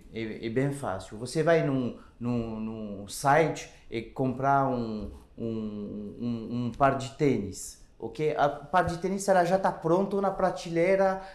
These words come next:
do, lá. O, o cara tem que pegar e manda para você. E isso, do momento onde você faz o pedido até o, o momento onde você recebe, demora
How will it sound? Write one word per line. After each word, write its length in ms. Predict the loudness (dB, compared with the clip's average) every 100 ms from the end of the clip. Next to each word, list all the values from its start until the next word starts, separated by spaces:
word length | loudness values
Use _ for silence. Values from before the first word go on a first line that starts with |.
| -8
do, 480 | 0 4 4 4 2
lá. 420 | 4 4 2 -8 -20 -8
O, 280 | -4 -2 -2
o 40 |
cara 220 | 2 4
tem 180 | 4 2
que 120 | 0
pegar 640 | -2 0 2 4 2 0 -8
e 100 | -8
manda 320 | 0 0 2 0
para 220 | 0 0
você. 480 | -2 -6 -8 -10 -16 -20 -20 -2
E 420 | 2 2 0 -6 -14 -18 -20 -8
isso, 340 | -4 -4 -4
do 120 | -2 0
momento 340 | 2 2 0
onde 180 | -2 -2
você 220 | -4 -4
faz 240 | -2 0
o 40 | 0
pedido 420 | -2 -2 0 0
até 200 | 2 0
o, 60 | -2
o 340 | -4 -6 -4
momento 360 | -2 -4 -4 -8
onde 160 | -8
você 260 | -10 -10 -8
recebe, 460 | -8 -4 -2 -2 -4 -16 -16
demora 640 | 6 8 10 8 8 4